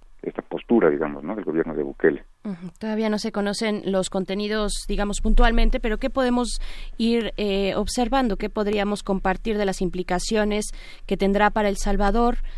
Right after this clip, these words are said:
Speaker 2: Eh, y, y qué podemos pensar incluso en una presencia militar consentida, ¿no? Porque, digamos, por debajo del agua puede existir, pero una presencia militar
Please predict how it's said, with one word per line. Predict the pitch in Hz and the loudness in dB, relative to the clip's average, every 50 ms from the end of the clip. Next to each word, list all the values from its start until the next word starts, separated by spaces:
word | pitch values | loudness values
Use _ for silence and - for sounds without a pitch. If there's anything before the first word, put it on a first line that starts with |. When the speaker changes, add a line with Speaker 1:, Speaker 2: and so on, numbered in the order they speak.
| - - - - | -6 -6 -4 -2
Speaker 2:
Eh, | 190 185 180 175 170 175 175 175 180 170 135 - - 73 - - - | 0 2 2 2 2 2 0 0 0 -2 -4 -6 -6 -6 -4 -2 0
y, | - - 190 - - | 0 0 0 0 -2
y | 196 196 | -2 -2
qué | - - 226 220 214 214 214 214 202 - 202 202 | -2 -2 0 2 2 2 2 2 2 0 0 0
podemos | - 202 208 220 247 - | 2 2 2 2 0 0
pensar | - 220 196 202 214 202 202 | 0 -2 -2 0 0 -2 0
incluso | 220 220 - - 220 220 - - 226 214 196 - | 0 -2 -2 -2 -2 -4 -2 -2 -2 -2 -2 -2
en | - 196 190 196 | 0 0 0 2
una | 208 214 220 220 226 220 214 208 202 196 190 | 2 0 0 0 2 2 2 2 0 0 -2
presencia | - 208 208 - 233 233 226 - 262 254 240 214 - | -2 -4 -4 -2 -2 -2 0 2 2 4 4 4 4
militar | 226 214 214 208 202 202 - - 233 233 247 247 240 - - - - - | 2 2 4 2 2 0 0 2 4 4 4 2 0 -6 -12 -14 -10 0
consentida, | - 220 208 196 196 - 220 196 196 185 - 247 262 240 233 269 359 - | 4 6 6 6 6 4 2 2 2 0 0 -2 -2 -2 -4 -6 -6 -4
¿no? | 208 202 233 - - 202 196 - - - - 190 - | -4 -4 -4 -4 -4 -4 -6 -6 -8 -8 -8 -8 -8
Porque, | - 185 170 - 185 180 180 175 175 | -8 -8 -6 -4 -4 -2 -2 -2 -4
digamos, | 170 185 180 185 190 196 - | -4 -4 -4 -2 -4 -4 -4
por | - 185 | -2 -2
debajo | 180 180 180 190 - 208 | -2 0 -2 -2 -2 0
del | 196 185 185 185 | 0 0 0 0
agua | 180 185 185 190 190 | 0 0 0 0 -2
puede | 185 - 190 190 190 | -2 -2 -2 -2 -2
existir, | 185 - - - 175 - - 208 208 - - - - - - - | -2 -4 -8 -10 -8 -6 -4 -4 -4 -4 -8 -12 -14 -14 -6 -2
pero | 196 202 | 0 2
una | 208 214 | 2 2
presencia | 214 208 202 - 214 202 196 - 220 196 185 190 | 0 0 -2 -2 -2 -2 0 0 2 2 2 0
militar | - 202 196 190 190 190 - - 214 214 208 208 202 - | 0 0 0 0 0 -4 -4 0 2 2 2 2 0 -2